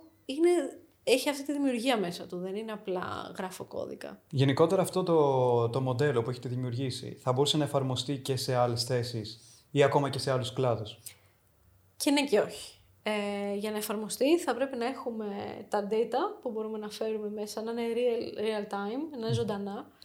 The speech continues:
Speaker 1: ε, και να υπάρχει ένα, ένας τρόπος δουλειάς ο οποίος να έχει μια δομή.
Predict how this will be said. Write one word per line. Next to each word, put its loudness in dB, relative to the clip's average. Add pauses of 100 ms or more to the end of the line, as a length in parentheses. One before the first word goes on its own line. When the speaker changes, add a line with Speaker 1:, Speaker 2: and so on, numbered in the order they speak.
(420)
Speaker 1:
ε, 4 (520)
και 4
να 2
υπάρχει 2
ένα, 8 (260)
ένας 2
τρόπος 2
δουλειάς 2
ο -6
οποίος -4
να -2
έχει -8
μια 0
δομή. -2